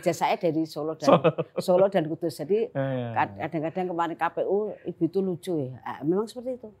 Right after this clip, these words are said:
Speaker 2: <laughs>
Speaker 1: Itulah hidup, saya bilang.
Speaker 2: Iya.
Speaker 1: Ya, di sana masih saya kuliah di I A I N, masih sistem yang non S K S. Jadi dulu masih sarjana muda, Mas.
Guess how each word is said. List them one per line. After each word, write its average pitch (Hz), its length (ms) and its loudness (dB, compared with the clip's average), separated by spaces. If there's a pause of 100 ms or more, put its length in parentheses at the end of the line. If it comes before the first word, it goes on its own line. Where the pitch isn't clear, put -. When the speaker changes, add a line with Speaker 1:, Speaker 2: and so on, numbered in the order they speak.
(320)
Speaker 2:
<laughs> 175 480 -4
Speaker 1:
Itulah 202 240 6
hidup, 160 320 -4
saya 113 240 -12
bilang. 104 240 -14
Speaker 2:
Iya. 120 320 0 (320)
Speaker 1:
Ya, 175 400 2 (320)
di 170 80 0
sana 185 240 2
masih 202 480 0
saya 185 640 0
kuliah 175 160 2
di 165 160 -2
I 160 80 2
A 143 80 0
I 175 320 -2
N, 196 80 -4
masih 175 240 -8
sistem 185 480 -4
yang 160 240 -4
non 135 240 -6
S 156 160 -12
K 120 160 -4
S. - 240 -14 (320)
Jadi 185 80 4
dulu 226 240 4
masih 226 240 6
sarjana 208 320 4
muda, 202 240 4
Mas. 147 320 0